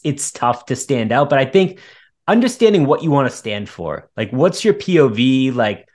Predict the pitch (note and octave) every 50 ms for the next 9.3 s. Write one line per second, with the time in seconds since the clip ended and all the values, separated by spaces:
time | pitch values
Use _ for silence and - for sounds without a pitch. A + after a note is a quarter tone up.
0 | _ _ _ _ - B2 E3 F3+ F3+ - G#3 E3 C#3 B2+ B2 B2 B2+ C3 C3+ C3+
1 | B2+ A#2+ C3 C3 C3+ C3+ C3+ C3+ C3 B2 B2+ - - - D#3 D3 C#3+ - E3+ E3
2 | - - - G#3+ A3+ A3+ G#3+ - - F3 - - F#3 E3+ - F3+ E3 D3+ C3+ B2+
3 | A#2+ A#2 - - G3+ F#3 - - - D#3+ C#3 C3 C3 A#2+ G#2 F2 G2+ F#2+ F2+ D2+
4 | A2 A2+ G#2+ D3 D#3 D#3 E3 D3+ C#3 C3+ B2+ B2+ - C#3 A#2 G#2 A#2 A#2+ A2+ A2
5 | - - - B2 B2 A2+ G#2+ - - - A#2+ - G2+ G2 F#2+ F#2+ F#2+ F#2 F2 F2
6 | E2+ E2 E2+ F2 F2 F2 F2 E2 G2+ G2+ G#2+ G2 G#2+ B2+ D#3+ F#3+ D3+ E3+ D3 B2+
7 | A#2 A2+ G#2 G#2 G#2 G#2 G2+ D#2+ - G#2 F#2+ F#2 - G#2 G2 G2 F#2 F2+ E2 F2+
8 | F#2 F2+ F2 E2+ E2 D#2 D#2 F2+ - - _ _ _ _ _ _ - D3+ D#3 D3+
9 | C#3+ C#3+ C#3 C#3 -